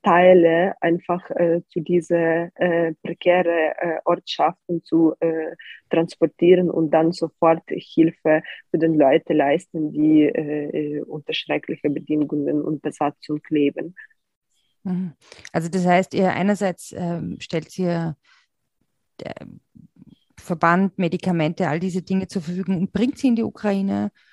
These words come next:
Speaker 2: und andererseits unterstützt ihr Menschen, damit die vor Ort in Gebieten, wo internationale Organisationen nicht hinkommen, die zu unterstützen, damit die das vor Ort
Speaker 1: Genau,
Speaker 2: kaufen können.
Speaker 1: genau, genau. Und das ist sehr auch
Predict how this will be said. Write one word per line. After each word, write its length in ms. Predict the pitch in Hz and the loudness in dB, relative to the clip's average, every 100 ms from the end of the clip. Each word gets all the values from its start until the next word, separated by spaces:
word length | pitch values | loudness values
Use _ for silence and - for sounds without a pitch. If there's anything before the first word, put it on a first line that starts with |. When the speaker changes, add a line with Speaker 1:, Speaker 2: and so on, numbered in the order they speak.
| _ | _
Speaker 2:
und 140 | 185 123 | -2 0
andererseits 560 | 147 190 190 180 175 | 2 2 0 -2 -2
unterstützt 680 | 135 190 185 - 214 - - | -2 -2 -4 -6 -8 -8 -6
ihr 100 | 196 | -4
Menschen, 400 | 165 135 208 - | -2 -2 -4 -4
damit 240 | 180 175 175 | -4 -4 -6
die 80 | |
vor 320 | 180 160 156 110 | -6 -2 0 0
Ort 440 | 143 147 - - _ _ _ _ | -2 -4 -8 -20 _ _ _ _
in 360 | 196 208 196 190 | 0 2 2 0
Gebieten, 440 | 190 180 175 180 | -4 -6 -6 -4
wo 80 | 170 | -2
internationale 720 | 175 180 156 - 170 147 139 | -2 -2 -4 -2 -2 0 0
Organisationen 640 | 143 170 160 151 170 160 | 0 -2 -6 -8 -6 -2
nicht 200 | 165 170 | -4 -6
hinkommen, 640 | - 156 151 143 143 143 - _ _ _ _ _ _ _ _ _ _ | -6 -6 -4 -4 -4 -6 -10 _ _ _ _ _ _ _ _ _ _
die 320 | 165 151 - | -6 -6 -8
zu 120 | - 175 | -2 -2
unterstützen, 560 | 165 - - - 143 - _ _ _ - | -2 -4 -6 -4 -4 -6 _ _ _ -12
damit 260 | 139 147 | -8 -8
die 40 | 135 | -4
das 120 | 320 | -2
vor 160 | 294 147 | 0 0
Ort 100 | 156 | -2
Speaker 1:
Genau, 100 | 196 | -4
Speaker 2:
kaufen 160 | - | 0
können. 120 | 247 | 2
Speaker 1:
genau, 360 | 233 175 160 185 | 2 0 -2 -2
genau. 500 | - 233 170 165 180 - _ _ _ _ _ _ - | 0 0 0 0 -4 -8 _ _ _ _ _ _ -2
Und 220 | 220 202 | -2 0
das 180 | - 226 | 2 2
ist 160 | 214 - | 2 4
sehr 260 | 208 220 - | 6 6 6
auch 320 | 196 202 | 6 4